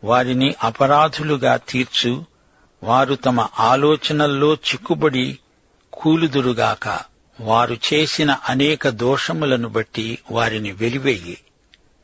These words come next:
శ్రోతలు గమనించండి, దావీదు స్వయంగా సౌలుతో గాని, అతని అధికారులతో గాని పోరాడదలుచుకోలేదు. ఆ సంగతి దేవునికే అప్పగిస్తున్నాడు.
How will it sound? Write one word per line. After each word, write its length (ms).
శ్రోతలు 600
గమనించండి, 800
దావీదు 540
స్వయంగా 800
సౌలుతో 600
గాని, 440
అతని 300
అధికారులతో 920
గాని 380
పోరాడదలుచుకోలేదు. 1500
ఆ 140
సంగతి 500
దేవునికే 640
అప్పగిస్తున్నాడు. 1000